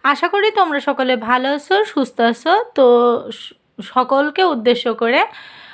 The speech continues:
আজকের এই ক্লাসটি শুরু করতে চলেছি নবম শ্রেণীর দু হাজার পঁচিশ সালের নতুন গণিত বইয়ের প্রথম অধ্যায়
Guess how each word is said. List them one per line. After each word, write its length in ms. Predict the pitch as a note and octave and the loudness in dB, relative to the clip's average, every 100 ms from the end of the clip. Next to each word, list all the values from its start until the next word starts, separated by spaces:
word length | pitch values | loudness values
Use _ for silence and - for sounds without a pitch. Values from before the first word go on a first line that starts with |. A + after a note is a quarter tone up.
| - - | -10 -2
আজকের 440 | D4 D4+ - F#4+ | -2 -4 -2 2
এই 140 | F#4+ | 2
ক্লাসটি 500 | F#4 D#4+ D4+ D4 D#4 | 2 0 0 -2 -6
শুরু 240 | C#4 C#4+ C4 | -4 -4 0
করতে 320 | B3 A#3 B3+ | 0 0 -2
চলেছি 480 | B3 A#3 B3 B3 F4+ | 0 0 0 -2 -4
নবম 520 | E4 C4 B3 D#4+ F#4+ | 2 2 2 0 -4
শ্রেণীর 520 | - - F#4 F4+ C#4+ | -6 -2 0 0 -2
দু 80 | B3+ | 0
হাজার 320 | C4 A#3+ A#3+ | 0 0 -2
পঁচিশ 520 | A#3 C4 C4+ E4 D#4+ | -2 -2 0 -2 -2
সালের 280 | F4+ G4 A4 | 0 0 0
নতুন 360 | D#4 C4+ C#4 F#4 - - - - - A#3+ | -2 -2 -2 -4 -4 -16 -20 -20 -12 0
গণিত 300 | D#4+ E4+ D#4+ | 0 0 -4
বইয়ের 380 | B3 B3+ D#4+ A4+ - - _ - | -2 0 0 -2 -10 -20 _ 0
প্রথম 320 | F4 F4+ G4 | 0 2 2
অধ্যায় 440 | D#4+ A3+ B3+ E4+ | 2 0 -2 -2